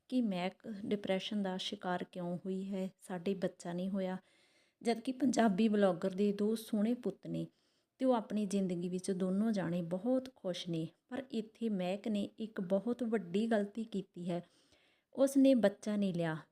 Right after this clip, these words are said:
ਪਹਿਲਾਂ ਤਾਂ ਉਸ ਨੂੰ ਇਹ ਸੀ ਕਿ ਚਲੋ ਮੈਂ ਆਪਣੀ ਸਟੱਡੀ ਕੰਪਲੀਟ ਕਰ ਲਵਾਂ, but ਸਟੱਡੀ ਕੰਪਲੀਟ ਹੋਣ ਤੋਂ ਬਾਅਦ ਵੀ ਉਸ ਨੂੰ ਇਹ ਸੀ ਕਿ ਇੱਧਰ ਸੈਟਲ ਹੋ ਜਾਈਏ। ਦੇਖੋ ਜੀ, ਬੰਦਾ ਸਾਰੀ ਜ਼ਿੰਦਗੀ ਸੈੱਟ ਨਹੀਂ ਹੁੰਦਾ, ਬਸ ਇੱਧਰ ਉੱਧਰ ਭੱਜ ਦੌੜ ਲੱਗੀ ਹੀ ਰਹਿੰਦੀ ਹੈ।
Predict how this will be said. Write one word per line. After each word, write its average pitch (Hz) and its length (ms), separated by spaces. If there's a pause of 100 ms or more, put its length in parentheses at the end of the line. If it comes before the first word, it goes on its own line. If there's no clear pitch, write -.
ਪਹਿਲਾਂ 254 260
ਤਾਂ 254 120
ਉਸ 240 280
ਨੂੰ 220 260
ਇਹ 214 140
ਸੀ 220 220
ਕਿ 220 160
ਚਲੋ 196 400 (520)
ਮੈਂ 226 120
ਆਪਣੀ 226 260
ਸਟੱਡੀ 208 360
ਕੰਪਲੀਟ 190 520
ਕਰ 180 200
ਲਵਾਂ, 175 280
but 226 280
ਸਟੱਡੀ 208 440
ਕੰਪਲੀਟ 202 640
ਹੋਣ 180 400
ਤੋਂ 190 220
ਬਾਅਦ 170 320
ਵੀ 202 240 (220)
ਉਸ 240 200
ਨੂੰ 262 160
ਇਹ 220 160
ਸੀ 247 140
ਕਿ 247 160
ਇੱਧਰ 226 220
ਸੈਟਲ 185 420
ਹੋ 190 180
ਜਾਈਏ। 170 400 (680)
ਦੇਖੋ 247 220
ਜੀ, 240 140
ਬੰਦਾ 185 440
ਸਾਰੀ 202 420
ਜ਼ਿੰਦਗੀ 190 380
ਸੈੱਟ 185 320
ਨਹੀਂ 196 180
ਹੁੰਦਾ, 165 340 (440)
ਬਸ 220 160 (120)
ਇੱਧਰ 226 380
ਉੱਧਰ 208 300 (220)
ਭੱਜ 214 240
ਦੌੜ 185 280
ਲੱਗੀ 180 320
ਹੀ 220 160
ਰਹਿੰਦੀ 185 420
ਹੈ। 165 100